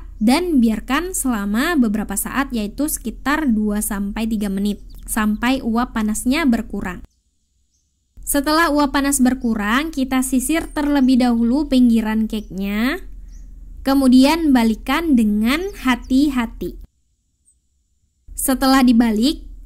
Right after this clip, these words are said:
susunan warnanya sesuai urutan warna pelangi. Lepaskan kertas baking perlahan dan hati-hati. Biarkan sampai suhu ruang sebelum diberi topping. Setelah kita diamkan hingga suhu ruang,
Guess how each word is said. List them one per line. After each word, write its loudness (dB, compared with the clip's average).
susunan 2
warnanya 2
sesuai -2
urutan -4
warna -2
pelangi. -2
Lepaskan 0
kertas -4
baking -2
perlahan 2
dan 2
hati-hati. -6
Biarkan 2
sampai 0
suhu 2
ruang -2
sebelum 0
diberi -2
topping. -8
Setelah 0
kita 0
diamkan 4
hingga 4
suhu 0
ruang, -2